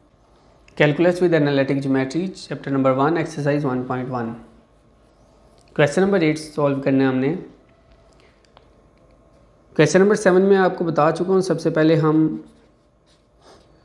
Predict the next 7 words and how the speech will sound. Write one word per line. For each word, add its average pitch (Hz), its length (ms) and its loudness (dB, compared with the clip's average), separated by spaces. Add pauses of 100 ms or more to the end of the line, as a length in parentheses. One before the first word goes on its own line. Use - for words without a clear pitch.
(960)
इनइक्वालिटी 151 480 2
को 156 100 2
as 135 260 2
it 160 120 -2
is 160 100 -6
लिखते 165 240 -2
हैं 185 160 0